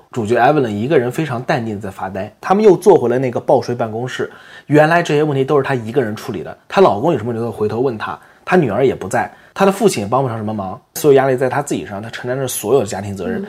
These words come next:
Speaker 1: 但在最后呢，她坐在那个位置上，旁边是她老公和她的女儿，她的父亲也坐在后面，她不需要再回答所有问题，她可以很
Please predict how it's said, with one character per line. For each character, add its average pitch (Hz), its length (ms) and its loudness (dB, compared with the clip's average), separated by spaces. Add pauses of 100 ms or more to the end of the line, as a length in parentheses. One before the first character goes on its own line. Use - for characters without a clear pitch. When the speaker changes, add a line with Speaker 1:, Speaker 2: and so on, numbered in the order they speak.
(100)
Speaker 1:
但 208 120 2
在 214 60 6
最 208 160 2
后 170 180 0
呢， 110 140 0 (280)
她 180 160 2
坐 180 180 6
在 127 100 2
那 117 140 -4
个 110 80 -4
位 127 140 4
置 104 100 -6
上， 95 180 -8 (140)
旁 113 180 -6
边 135 160 -4
是 139 80 -2
她 123 160 -2
老 113 160 2
公 107 200 -8
和 110 120 -8
她 117 120 -4
的 127 100 -2
女 117 160 -6
儿， 69 240 -12 (140)
她 147 120 0
的 135 60 2
父 147 180 -2
亲 117 160 -2
也 90 80 -6
坐 120 160 -2
在 98 80 0
后 110 180 -4
面， 82 200 -10 (420)
她 156 120 -2
不 156 180 -2
需 165 140 0
要 143 100 4
再 117 100 -4
回 98 180 -8
答 - 140 -6
所 - 140 -10
有 101 60 -2
问 92 180 -6
题， 92 120 -18
她 139 120 -2
可 - 180 -8
以 117 80 -4
很 85 140 -12